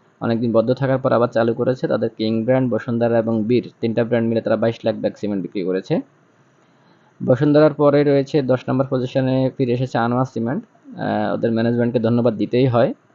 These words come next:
তারা প্রথম দশে ফিরে এসেছে। পনেরো লাখ ব্যাগেরও বেশি সিমেন্ট বিক্রি করে তারা, আহ, টপ টেনে আছে। তারপরে রয়েছে টাইগার সিমেন্ট, আহ, নয় লাখ ব্যাগেরও বেশি সিমেন্ট বিক্রি করেছে।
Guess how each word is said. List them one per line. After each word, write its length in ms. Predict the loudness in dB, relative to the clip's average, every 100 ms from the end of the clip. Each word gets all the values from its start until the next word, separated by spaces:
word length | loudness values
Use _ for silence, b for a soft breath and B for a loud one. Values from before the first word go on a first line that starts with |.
| _
তারা 480 | -4 0 2 2 0 -4 -6
প্রথম 280 | -4 -2
দশে 360 | -2 -2 0 -2
ফিরে 220 | 0 -2
এসেছে। 340 | -2 -4 -4 -4
পনেরো 280 | -2 0
লাখ 160 | 0 0
ব্যাগেরও 360 | 0 0 0 0
বেশি 220 | -2 -4
সিমেন্ট 280 | -4 -2 -2
বিক্রি 180 | -6
করে 180 | -6 -4
তারা, 300 | 0 0 -2 -6 b b b b b b -4
আহ, 240 | 0 0
টপ 180 | 2 -2 0
টেনে 260 | 0 2 0
আছে। 300 | -2 -2 -4 -4 _ _ _ -8
তারপরে 280 | -2 0 4
রয়েছে 260 | 4 2 0
টাইগার 280 | 0 2 0
সিমেন্ট, 440 | 0 -2 -2 -6
আহ, 600 | -14 -18 -14 -6 -2 0
নয় 200 | 0 2
লাখ 160 | 2 0
ব্যাগেরও 380 | 0 2 2
বেশি 220 | 0 -2 -4
সিমেন্ট 260 | -2 -2
বিক্রি 200 | -2 -6
করেছে। 420 | -4 -4 -2 -4